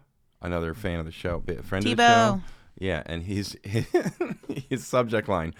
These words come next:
Speaker 1: "Where's my effing keychain?" Whoa, keep it down, man. Whoa.
Speaker 2: I don't get that reference.
Speaker 1: Whoa, keep it down. Well, a couple of lucky, uh, lucky first-time guests a few shows back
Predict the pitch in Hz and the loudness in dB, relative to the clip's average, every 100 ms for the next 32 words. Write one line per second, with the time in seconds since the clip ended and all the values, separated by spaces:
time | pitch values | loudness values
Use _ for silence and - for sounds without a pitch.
0 | - - - 110 110 98 87 98 87 85 | -14 -4 0 0 -2 -4 -4 -4 -4 -4
1 | 101 98 - 69 71 - - 98 85 135 | -4 -4 -4 -6 -8 -12 0 2 4 4
2 | - 151 127 76 82 101 - 117 78 - | 4 6 6 6 2 0 4 4 4 0
3 | - 208 208 202 196 107 165 - 175 170 | 2 4 4 2 -2 -2 -4 -6 -4 2
4 | 127 76 - - 127 - 123 95 - - | 2 2 -4 -6 0 2 2 -2 -4 -8
5 | 104 104 - 92 - 82 98 87 80 82 | -4 -4 -4 -4 -4 0 0 0 -2 -4
6 | 76 - _ _ - - 69 69 69 - | -8 -10 _ _ -18 -12 -10 -8 -10 -8
7 | 85 80 - 85 82 78 82 76 73 78 | -2 -2 -2 -4 -4 -4 -4 -2 0 -2
8 | 73 - - - 80 - 87 80 - 73 | -2 -8 -16 -10 -10 -8 -6 -6 -4 -8
9 | 73 78 73 73 - | -6 -6 -4 -4 -8